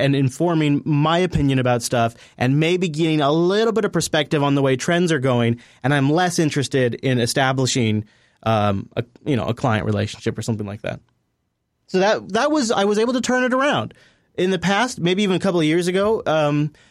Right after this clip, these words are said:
I would have not enjoyed that. But this time around, I was, not only was I able to enjoy it, but I actually kinda found the gems in it and, uh,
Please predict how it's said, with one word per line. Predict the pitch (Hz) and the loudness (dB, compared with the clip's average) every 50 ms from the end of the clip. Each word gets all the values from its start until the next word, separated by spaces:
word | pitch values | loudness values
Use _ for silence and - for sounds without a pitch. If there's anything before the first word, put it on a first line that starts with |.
| _ _ _ | _ _ _
I | - 143 | -2 0
would | 165 160 175 | 0 2 0
have | 160 143 131 120 - | 0 -2 -4 -4 -2
not | 151 139 143 151 156 160 156 151 | 0 0 2 2 2 2 2 2
enjoyed | 156 151 135 139 127 123 113 | 2 2 2 2 0 2 0
that. | 113 104 104 - - _ _ _ _ _ _ - - | 0 -2 -4 -6 -12 _ _ _ _ _ _ -6 -4
But | 147 147 139 147 | -2 -2 -2 0
this | 160 202 202 - | -2 -2 -2 0
time | 240 226 202 170 | 0 0 2 2
around, | 151 147 160 180 | 2 2 2 2
I | 147 143 | 0 0
was, | 147 151 135 | 0 0 0
not | 135 147 151 170 | 0 0 0 0
only | 175 170 | 0 0
was | 151 143 | 0 0
I | 147 | 0
able | 151 151 156 143 | 0 0 0 0
to | 139 | 0
enjoy | 135 120 156 202 240 | 0 0 0 0 0
it, | 214 180 | 0 0
but | 147 | 0
I | 143 | 0
actually | 147 160 - - 170 | 0 0 -2 -4 -4
kinda | 147 170 156 156 | -2 0 -2 -2
found | - - 151 147 151 147 | 0 0 0 2 2 0
the | 139 | 0
gems | 123 147 180 254 247 160 | 0 0 0 0 0 0
in | 127 110 | 0 -2
it | 113 117 - - _ - | -2 -4 -6 -6 _ -2
and, | 127 131 131 131 127 131 | -2 0 0 0 0 0
uh, | 123 120 120 117 | 0 0 0 -2